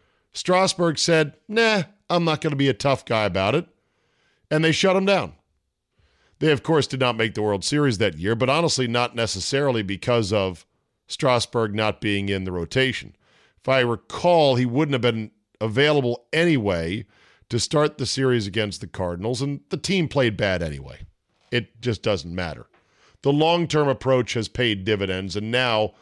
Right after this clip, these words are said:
look at Steven Strasburg and his legacy if the Nationals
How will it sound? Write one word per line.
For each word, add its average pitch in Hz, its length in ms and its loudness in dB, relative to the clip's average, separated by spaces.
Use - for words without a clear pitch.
look 147 280 0
at 135 100 0
Steven 117 360 -2
Strasburg 107 640 -2
and 104 100 2
his 87 120 -2
legacy 117 800 -2
if 156 360 0
the 131 140 0
Nationals 120 720 0